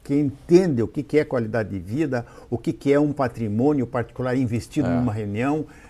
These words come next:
Speaker 1: numa região que você quer que ela permaneça o quanto mais pos-, tempo possível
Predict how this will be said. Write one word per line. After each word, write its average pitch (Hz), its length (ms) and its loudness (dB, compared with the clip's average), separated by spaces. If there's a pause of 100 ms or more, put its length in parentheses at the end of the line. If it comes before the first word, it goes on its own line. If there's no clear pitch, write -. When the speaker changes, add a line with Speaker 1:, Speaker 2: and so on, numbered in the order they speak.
(140)
Speaker 1:
numa 135 200 2
região 127 800 2 (300)
que 147 120 2
você 139 640 4
quer 131 240 0
que 131 240 -4
ela 127 260 2
permaneça 127 560 0
o - 40 -18
quanto 156 260 -4
mais 123 240 -6
pos-, - 300 -12
tempo 151 300 0
possível 139 640 -2